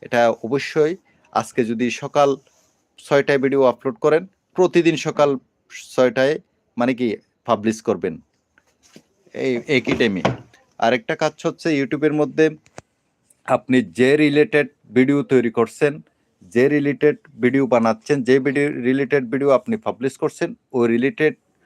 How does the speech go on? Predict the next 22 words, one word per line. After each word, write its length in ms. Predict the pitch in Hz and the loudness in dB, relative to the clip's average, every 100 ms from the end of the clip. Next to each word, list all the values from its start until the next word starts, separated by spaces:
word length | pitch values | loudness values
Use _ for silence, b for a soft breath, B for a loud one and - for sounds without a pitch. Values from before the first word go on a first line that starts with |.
| _ _ | _ _
যত 300 | 98 104 113 123 - | -8 -2 0 -2 -4
সব 120 | 151 135 131 | -6 -2 -4
YouTube 260 | 120 135 - | -4 -8 -6
চ্যানেল 240 | 139 135 | -4 0
আছে, 260 | 135 127 165 190 _ _ _ _ | 0 -2 -10 -10 _ _ _ _
ওই 160 | 117 143 - | -2 -2 -2
সব 120 | 170 - - | -6 -6 -6
চ্যানেলে 340 | 143 139 143 127 | -2 0 -2 -4
গিয়ে 200 | 113 113 107 | -2 0 0
গিয়ে 180 | 110 104 | 0 0
আপনাকে 400 | - 131 131 160 175 _ _ _ | 0 -6 -6 -8 -12 _ _ _
ওদের 300 | 104 104 147 135 | -8 -2 -2 -2
ভিডিওগুলো 420 | 143 147 131 139 127 220 | -4 -2 -2 -2 0 -2
দেখে 300 | 214 - 151 190 _ _ _ - | -2 -4 -6 -8 _ _ _ -4
গঠনমূলক 560 | 214 - 143 135 131 - | -4 -4 -6 -2 -2 -4
সুন্দর 240 | 147 131 123 - | -8 -6 -6 -4
করে 140 | 117 - | -6 -4
কমেন্ট 220 | 113 120 | -4 -4
করতে 260 | 131 113 139 | -6 -8 -8
হবে। 240 | 143 170 - _ _ _ _ _ _ _ _ _ | -6 -8 -12 _ _ _ _ _ _ _ _ _
তারপরে 420 | 113 113 - 113 107 | 0 0 0 -2 0
আপনার 440 | 107 - 113 110 | -2 -4 0 2